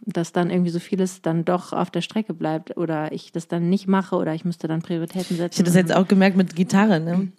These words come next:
Speaker 2: Dann war ich vor ein paar Monaten mal, hab ich gesagt, so, jetzt lernst du es aber wirklich. Dann kamen die
Speaker 1: <laughs>
Speaker 2: persönlichen S-, Pri-, Privatlebens-Struggles dazwischen, da hab ich wieder gedacht, so, oh,
Speaker 1: Das
Speaker 2: kann ich jetzt
Speaker 1: Leben
Speaker 2: nicht
Speaker 1: ist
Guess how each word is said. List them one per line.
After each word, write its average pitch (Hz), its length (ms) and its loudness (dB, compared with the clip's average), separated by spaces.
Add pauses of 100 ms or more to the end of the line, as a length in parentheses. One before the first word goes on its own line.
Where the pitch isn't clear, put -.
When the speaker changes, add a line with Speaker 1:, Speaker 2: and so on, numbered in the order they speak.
Speaker 2:
Dann 180 180 0
war 185 140 2
ich 185 80 -2
vor 196 120 2
ein 190 60 2
paar 190 140 2
Monaten 190 360 2
mal, 180 200 2
hab 180 80 0
ich 180 80 -8
gesagt, 175 120 -8
so, 175 60 -4
jetzt - 320 -4
lernst 226 300 2
du - 60 -4
es - 40 -4
aber 180 240 4
wirklich. 156 480 2 (300)
Dann 180 160 6
kamen 233 340 4
die 208 220 8
Speaker 1:
<laughs> 254 280 6
Speaker 2:
persönlichen 226 680 10
S-, - 160 2 (600)
Pri-, 214 220 10 (640)
Privatlebens-Struggles 240 840 6
dazwischen, 254 500 8
da 233 60 6
hab 220 100 6
ich 226 100 4
wieder 226 120 6
gedacht, 214 300 4
so, - 180 -2
oh, 208 160 -4 (460)
Speaker 1:
Das 214 140 4
Speaker 2:
kann 214 80 6
ich 262 60 8
jetzt 277 80 8 (120)
Speaker 1:
Leben 285 100 4
Speaker 2:
nicht 269 100 2
Speaker 1:
ist 285 80 2